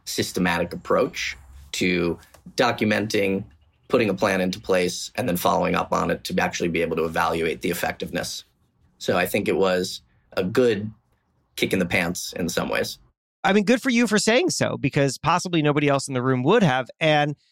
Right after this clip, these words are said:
Speaker 2: what you're solving for yourself here, but I'm just gonna put a real point on it for anybody, is I think one of the first things that are required for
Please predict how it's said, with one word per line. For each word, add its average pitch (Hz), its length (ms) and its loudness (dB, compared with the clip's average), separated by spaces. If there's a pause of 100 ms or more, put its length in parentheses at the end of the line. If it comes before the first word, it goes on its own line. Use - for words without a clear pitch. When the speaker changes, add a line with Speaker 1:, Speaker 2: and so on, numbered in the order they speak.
(220)
Speaker 2:
what 151 140 0
you're 147 300 2 (160)
solving 170 400 2
for 151 100 -4
yourself 156 400 -2
here, 123 140 -2
but 127 100 0
I'm 127 160 2
just 131 160 -6
gonna 120 220 0 (720)
put 170 120 0
a 139 40 2
real 135 160 2
point 233 340 -2
on 123 140 0
it 123 80 -8
for 123 100 -8
anybody, 127 380 -4 (720)
is 190 400 2 (140)
I 170 100 0
think 202 140 -4
one 175 140 2
of 214 60 0
the 156 80 2
first 180 360 0
things 131 340 0
that 127 140 2
are 123 140 2
required 127 460 -2
for 131 120 -10